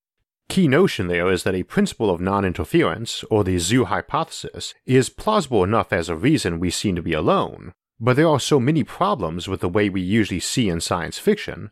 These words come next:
and so many more pragmatically effective ways. As we said, timing on first contact is going to be about either principles, pragmatism,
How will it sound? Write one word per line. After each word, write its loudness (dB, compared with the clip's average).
and 0
so 0
many 0
more 2
pragmatically -2
effective -2
ways. -2
As -2
we -2
said, -2
timing -2
on -2
first 0
contact -4
is -6
going 0
to -4
be -2
about -2
either -2
principles, -4
pragmatism, -6